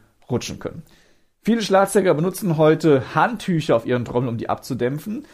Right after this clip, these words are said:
Dann muss mit Klammern gearbeitet werden und hier bekommt man eine sehr, sehr einfache Lösung, um diesen gewünschten Sound zu erzielen. Und welchen Sound möchte ich damit erzielen? Ich möchte damit einen gedämpfteren Sound bekommen, einen etwas gestorbenen Sound oder einen toten Sound,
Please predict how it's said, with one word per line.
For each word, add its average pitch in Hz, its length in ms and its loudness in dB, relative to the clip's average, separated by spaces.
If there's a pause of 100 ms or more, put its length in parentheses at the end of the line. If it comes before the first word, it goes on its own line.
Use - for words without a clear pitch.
(140)
Dann 123 160 -4
muss 127 140 -6
mit - 160 -10
Klammern 170 320 2
gearbeitet 143 480 2
werden 139 200 4
und 127 100 -4
hier 175 200 2
bekommt 151 240 -2
man 123 80 -2
eine 127 160 -2
sehr, 156 340 4
sehr 160 160 2
einfache 139 440 -2
Lösung, 135 500 0 (440)
um 156 260 2
diesen 160 340 0
gewünschten 117 460 -2
Sound 110 480 -4 (340)
zu 117 460 -6
erzielen. 131 520 -4 (280)
Und 131 160 0
welchen 185 240 2
Sound 151 240 2
möchte 247 160 2
ich - 80 -8
damit 156 240 2
erzielen? 196 500 -2 (380)
Ich 131 120 -4
möchte 170 180 0
damit 151 180 0
einen 120 240 0
gedämpfteren 196 680 -2
Sound 190 260 -4
bekommen, 156 260 -2
einen - 100 -2
etwas - 480 -10 (200)
gestorbenen 165 840 0
Sound 170 320 0
oder 131 160 0
einen 113 200 -4
toten 240 440 2
Sound, 202 560 -2